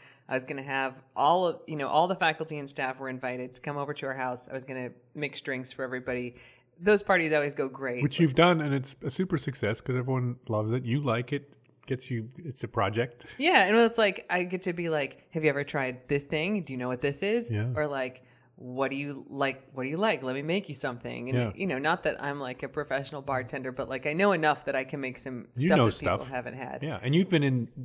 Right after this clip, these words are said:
Speaker 2: on the other side of the table with good bartenders doing that for you, so you
Speaker 1: I
Speaker 2: know
Speaker 1: love
Speaker 2: how,
Speaker 1: it.
Speaker 2: how it works. Yeah.
Speaker 1: Yeah, so I have, yeah, it's a, it's always a great time, and people really like them. And so obviously we couldn't do it, and so I'm like, "Okay, well, what's the best thing I can do?"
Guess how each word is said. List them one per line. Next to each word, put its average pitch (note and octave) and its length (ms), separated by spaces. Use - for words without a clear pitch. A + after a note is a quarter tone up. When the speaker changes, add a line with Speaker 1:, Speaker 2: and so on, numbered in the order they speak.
Speaker 2:
on C3+ 140
the C3+ 80
other D3+ 100
side G#2 220
of F#2+ 60
the F#2 60
table F2+ 300
with G2+ 180
good A2+ 200
bartenders G#2+ 640
doing G#2+ 200
that G#2 140
for - 140
you, A#2 300
so G#2 160
you G2+ 160
Speaker 1:
I - 20
Speaker 2:
know D3+ 120
Speaker 1:
love D3+ 200
Speaker 2:
how, A#2 60
Speaker 1:
it. - 100
Speaker 2:
how G#2 140
it B2 60
works. G#2 300
Yeah. C3 140
Speaker 1:
Yeah, E3+ 240
so D#3+ 180
I F#3 100
have, G#3+ 220
yeah, E3 260
it's D3+ 160
a, E3 220
it's E3+ 140
always G3+ 340
a E3 60
great D#3 260
time, C#3+ 180
and C#3 120
people D3+ 260
really C#3 220
like B2+ 260
them. B2+ 300
And E3 140
so D3+ 220
obviously D#3 440
we D3+ 100
couldn't D3+ 320
do B3 160
it, F3 320
and C#3+ 560
so D#3 100
I'm C#3 120
like, C3+ 180
"Okay, D3 420
well, C3+ 480
what's D#3 220
the D#3 140
best D3 280
thing C#3 220
I C3+ 80
can C3+ 220
do?" C3 420